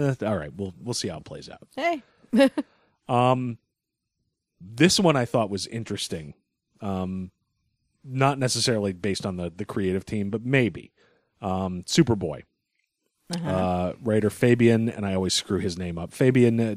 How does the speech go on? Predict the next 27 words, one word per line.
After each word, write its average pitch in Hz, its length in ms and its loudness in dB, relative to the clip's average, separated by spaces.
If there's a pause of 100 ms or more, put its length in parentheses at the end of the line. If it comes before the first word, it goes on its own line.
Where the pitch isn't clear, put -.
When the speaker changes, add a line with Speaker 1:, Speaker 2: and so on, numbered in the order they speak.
(120)
Speaker 1:
Nicenza? 107 1000 0 (180)
Speaker 2:
N-, 170 100 -10 (460)
okay. 170 220 -8 (240)
Speaker 1:
Yeah. 90 280 -2
<laughs> - 40 -20
Um, 135 500 0 (360)
artist 143 260 2
Carl 135 220 6
Moline 120 500 2
and, 104 220 -4
uh, 107 40 0
Speaker 2:
Okay. 101 280 0
Speaker 1:
Jose 113 300 2
Marzan 104 400 0
Junior. 101 460 -4 (520)
Um, 95 300 -4
has 120 260 -4
Con-El 131 640 2
earned 127 240 -2
the 110 40 0
right 117 260 -2
to 123 60 -12
be 117 120 -2
the 104 80 -2
Man 107 200 0
of 98 60 -2
Steel? - 440 -2